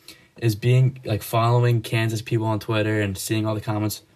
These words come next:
I will be honest, most Kansas people did not like David McCormick until probably March Madness or maybe the Big twelve tournament.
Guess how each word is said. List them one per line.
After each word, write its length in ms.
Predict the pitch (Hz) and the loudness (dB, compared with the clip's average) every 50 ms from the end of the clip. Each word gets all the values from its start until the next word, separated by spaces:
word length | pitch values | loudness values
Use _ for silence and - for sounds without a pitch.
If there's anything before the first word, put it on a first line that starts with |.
| _ _ _ _ _ _ _ _ _ _ - | _ _ _ _ _ _ _ _ _ _ -2
I 100 | 107 117 | 2 4
will 100 | 123 123 | 4 6
be 100 | 120 113 | 4 4
honest, 300 | 107 107 107 - - - | 2 2 0 -2 -4 -6
most 560 | 123 107 104 104 104 104 113 127 131 131 - | -4 -4 -2 0 0 2 4 4 2 2 0
Kansas 340 | - - 110 110 113 117 - | -2 -2 0 0 0 -2 -2
people 300 | - 131 127 127 127 110 | -2 0 0 2 0 0
did 180 | 107 117 104 104 | 0 0 0 0
not 340 | 101 101 101 95 101 98 | 0 0 0 0 -2 -2
like 160 | 95 98 95 - | -2 -4 -4 -4
David 240 | - 104 98 98 | -2 -2 -2 -2
McCormick 600 | 101 101 92 - 110 104 101 104 104 101 - - | -2 -4 -4 -4 -2 -2 0 0 -2 -2 -4 -6
until 680 | - 104 101 - - - 113 104 104 101 101 104 - - _ _ _ _ _ _ _ _ _ _ _ _ _ _ _ _ _ _ | -4 -4 -4 -4 -4 -2 0 2 2 2 2 0 -2 -6 _ _ _ _ _ _ _ _ _ _ _ _ _ _ _ _ _ _
probably 880 | - - - - - - - 110 110 110 110 117 123 123 120 131 131 127 | -18 -18 -16 -16 -12 -8 -4 -2 0 0 2 4 4 4 4 4 4 4
March 400 | 120 110 110 110 113 117 - - | 4 2 2 2 0 0 0 0
Madness 400 | 120 113 117 110 101 101 104 - | 0 0 2 0 0 -2 -4 -4
or 200 | - 110 110 104 | -2 -2 0 0
maybe 240 | 104 104 107 110 117 | 0 0 2 2 0
the 100 | 110 107 | 0 0
Big 180 | 110 107 - | -2 -4 -4
twelve 200 | - - 110 104 | -4 -6 -6 -4
tournament. 320 | - 110 110 120 123 127 | -2 -2 0 0 0 -2